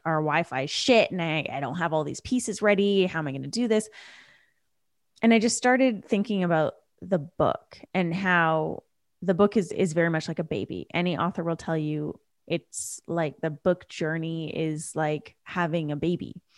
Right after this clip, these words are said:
And when you're writing, you're in the pregnancy phase, you know, you're nesting, you're cocooning, you're nurturing.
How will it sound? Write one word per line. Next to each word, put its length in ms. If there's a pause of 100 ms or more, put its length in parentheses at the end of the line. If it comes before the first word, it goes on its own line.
(800)
And 380
when 180
you're 120
writing, 640
you're 340
in 600
the 460
pregnancy 500
phase, 500
you 100
know, 80
you're 180
nesting, 840
you're 160
cocooning, 1200
you're 140
nurturing. 1120